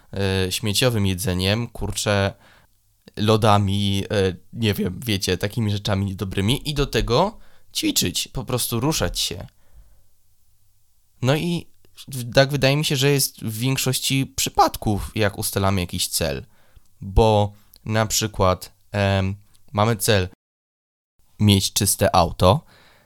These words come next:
no to żeby osiągnąć ten cel, musimy, e, jakby wiemy, że żeby osiągnąć ten cel, trzeba wymyć to auto, tak? Oczywiście, właśnie to jest takie pytanie, nad którym się właśnie zastanawiałem, przygotowując się do tego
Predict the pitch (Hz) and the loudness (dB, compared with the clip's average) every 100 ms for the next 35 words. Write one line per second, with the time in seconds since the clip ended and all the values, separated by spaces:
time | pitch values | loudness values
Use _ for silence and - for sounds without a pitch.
0 | - 107 98 110 107 - 104 110 117 - | -2 0 4 6 6 4 0 2 2 2
1 | 104 123 110 98 - 101 98 92 90 120 | 2 2 2 0 0 -2 2 2 2 0
2 | - _ _ _ _ _ _ 113 110 117 | -2 _ _ _ _ _ _ -2 2 2
3 | - 104 92 95 101 127 - _ _ _ | 2 2 4 4 2 -2 -12 _ _ _
4 | - 98 95 92 95 95 101 110 113 110 | -4 0 0 0 -4 -4 0 4 4 4
5 | 104 107 110 110 110 104 - 107 101 98 | 2 2 2 2 2 0 0 0 0 2
6 | 104 127 - - 98 107 113 139 _ 143 | 0 0 0 2 4 6 6 4 _ 0
7 | 175 151 - 98 92 90 80 - _ _ | 4 4 6 6 4 0 -6 -8 _ _
8 | _ - 104 123 - _ - - 143 170 | _ 0 4 4 0 _ -8 -2 2 4
9 | 143 123 - - - - 160 180 190 214 | 4 2 0 -20 -20 -2 0 0 -2 -2
10 | 170 147 170 135 101 107 110 110 113 117 | -2 0 2 2 0 -4 -2 -2 0 0
11 | - 113 117 110 95 92 92 101 101 101 | 0 0 2 2 0 -4 -6 -6 -6 -4
12 | 104 101 98 95 104 101 95 92 | -4 -4 -4 -6 -6 -4 -4 -6